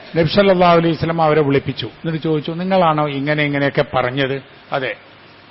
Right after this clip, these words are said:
എന്നിട്ട് റസൂലുള്ളാഹി പറഞ്ഞു, "നിങ്ങളൊരു കാര്യം മനസ്സിലാക്കണം. അമാ വല്ലാഹി ഇന്നി ലഅഖ്ശാകും ലില്ലാഹ് വഅത്ഖാകും ലഹു."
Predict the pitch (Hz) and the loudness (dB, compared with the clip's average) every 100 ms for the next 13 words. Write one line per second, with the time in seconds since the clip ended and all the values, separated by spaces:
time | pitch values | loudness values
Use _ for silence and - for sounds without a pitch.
0 | - - - 151 156 147 147 175 175 165 | -20 -20 -8 -4 -2 -2 -2 0 2 2
1 | 139 143 135 143 151 151 143 143 151 151 | 2 0 0 -2 -2 -2 -2 -2 -2 -2
2 | 131 - 143 127 - 98 95 - - - | -6 -6 -6 -6 -6 -10 -10 -16 -20 -20
3 | - - - - 175 247 247 220 220 240 | -20 -20 -8 0 4 6 6 6 6 6
4 | 262 220 180 131 - - - - - - | 6 6 2 -2 -8 -20 -20 -20 -20 -6
5 | 165 208 233 269 254 180 220 175 - - | 0 4 6 6 4 2 2 0 -2 -4
6 | - 262 240 - 220 202 196 185 202 233 | 2 4 4 2 2 2 2 4 6 8
7 | 254 247 170 - - - - 180 156 - | 8 6 4 -4 -14 -14 -2 0 0 0
8 | 190 - 247 220 196 180 170 147 139 | -2 4 4 4 2 2 4 6 4